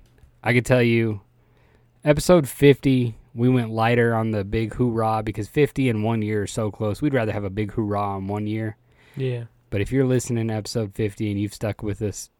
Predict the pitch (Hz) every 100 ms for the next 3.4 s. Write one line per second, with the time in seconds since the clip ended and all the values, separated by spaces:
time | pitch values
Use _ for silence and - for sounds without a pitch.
0 | - - 98 101 113 117 117 113 113 101
1 | - 110 98 95 104 113 117 113 107 -
2 | 120 107 123 113 95 95 - 104 101 98
3 | 92 95 101 98